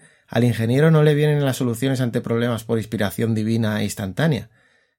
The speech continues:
De hecho, la ingeniería se basa en un camino sistemático y lógico para identificar el problema, de manera que permite encontrar la solución.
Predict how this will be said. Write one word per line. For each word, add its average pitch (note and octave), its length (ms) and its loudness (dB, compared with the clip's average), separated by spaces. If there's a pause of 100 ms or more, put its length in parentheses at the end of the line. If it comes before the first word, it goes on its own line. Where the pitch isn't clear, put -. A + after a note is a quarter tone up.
De C3+ 180 0
hecho, D#3 300 -2
la A2 100 -2
ingeniería G#2 480 -2
se A#2 100 -2
basa C3 360 0
en A#2+ 100 2
un C#3 100 2
camino C#3 380 0
sistemático A#2 720 -4
y G#2 60 -2
lógico C#3+ 440 0
para C3+ 140 0
identificar A2+ 560 -2
el B2+ 100 0
problema, C#3+ 540 0
de C3+ 80 0
manera C3+ 220 2
que D3+ 100 -2
permite C3 400 0
encontrar B2 460 0
la C3+ 100 -2
solución. G2+ 520 -4